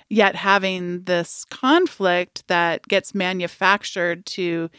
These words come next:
keep people more in line. So any thoughts that you have about those two themes, the fights between the departments or the not understanding what on earth does this company exist for?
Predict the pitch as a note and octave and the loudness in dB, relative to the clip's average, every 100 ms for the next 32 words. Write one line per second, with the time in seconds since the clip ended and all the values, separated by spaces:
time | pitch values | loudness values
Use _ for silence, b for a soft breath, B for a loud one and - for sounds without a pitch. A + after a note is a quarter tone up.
0 | b b _ - - B3+ - - A#3 A3 | b b _ -10 0 0 0 -2 0 2
1 | G3 G3+ G#3 G3+ F#3+ F3+ F3 F3+ E3 E3 | 2 4 4 4 -2 -2 -2 0 -2 -4
2 | - - F#3+ G#3+ A3 A3 G#3+ G#3+ G3+ G#3 | -10 -10 -8 -2 0 0 2 0 0 -6
3 | G3 G3 F3 F3+ F3 D#3+ - E3+ E3+ - | -6 -4 -4 -2 -2 -2 -4 -4 -6 -10
4 | - G3+ F3+ - F#3 E3+ D#3+ D#3+ - E3 | -6 -4 -4 -4 -6 -4 -6 -8 -8 -8
5 | D3+ D3+ b b _ G#3+ A3 - G#3+ A#3 | -8 -10 b b _ 0 0 0 0 0
6 | G3+ F#3+ G3 G#3 F#3+ G3 F#3+ - F#3+ F3+ | 0 -2 0 2 2 -2 -4 0 0 0
7 | F#3 F#3+ - G#3 F#3+ - F#3+ F3+ F3 F#3 | -2 -2 -2 -6 -6 -6 -6 -6 -4 -2
8 | G3+ F#3+ F3+ F3 F#3 F3 E3+ - - F#3 | -2 -2 -4 -4 -8 -8 -12 -10 -10 -6
9 | F3+ E3 D#3+ E3+ - F3 - - - - | -6 -6 -8 -12 -16 -18 -14 -10 -8 -10